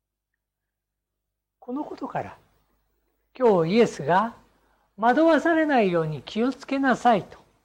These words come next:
教えているのは、終わりの日は神の事柄であって、人間の思いに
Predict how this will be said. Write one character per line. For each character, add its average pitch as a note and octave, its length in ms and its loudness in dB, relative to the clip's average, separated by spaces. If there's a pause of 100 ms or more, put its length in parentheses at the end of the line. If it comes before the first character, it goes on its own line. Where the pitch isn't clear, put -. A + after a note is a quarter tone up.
(300)
教 F3+ 120 -8 (180)
え B3 160 4
て B3 200 0
い A#3 40 2
る B3+ 100 0
の G#3 140 2
は、 A#2+ 120 -10 (1200)
終 A#3 200 2
わ E4+ 100 4
り E4 160 2
の D#4 160 0
日 D#4 200 -6
は F3+ 320 -4 (1080)
神 F4+ 380 -6
の E3+ 160 -4
事 D3 300 -12
柄 D#3 280 -6
で C#3+ 180 -10
あ D3 40 -10
っ D3 60 -10
て、 - 260 -20 (1120)
人 A3 380 0
間 B3+ 240 0
の B3+ 240 2
思 C4+ 260 0
い C#4 120 0
に G3 260 -2